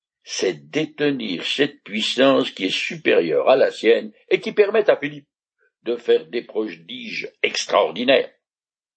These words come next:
Il ne s'intéresse pas véritablement à Jésus-Christ,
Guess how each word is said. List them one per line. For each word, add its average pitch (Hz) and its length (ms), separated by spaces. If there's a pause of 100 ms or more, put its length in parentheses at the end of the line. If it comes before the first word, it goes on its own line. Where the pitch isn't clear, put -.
(920)
Il 180 120
ne 220 100
s'intéresse 196 600
pas 214 280
véritablement 139 1160
à 101 120
Jésus-Christ, 95 880